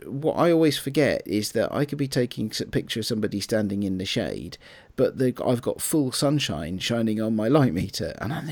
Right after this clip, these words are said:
gonna think, "Why is this coming out underexposed? <laughs> Why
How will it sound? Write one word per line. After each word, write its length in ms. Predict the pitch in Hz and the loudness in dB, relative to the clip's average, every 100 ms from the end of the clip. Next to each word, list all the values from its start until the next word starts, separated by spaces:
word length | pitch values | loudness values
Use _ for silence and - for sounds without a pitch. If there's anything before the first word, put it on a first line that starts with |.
| 147 | -8
gonna 220 | 147 147 | -6 -6
think, 240 | 117 156 143 - - | -2 -2 -4 -10 -6
"Why 200 | 247 269 | 0 2
is 120 | 254 | 2
this 100 | 269 | -2
coming 300 | - 214 202 | -2 -2 0
out 160 | 185 - | 0 0
underexposed? 1000 | 185 180 175 - 170 151 - - - - | 0 0 -4 -2 4 6 4 2 -2 -2
<laughs> 60 | - | -4
Why 160 | - | -2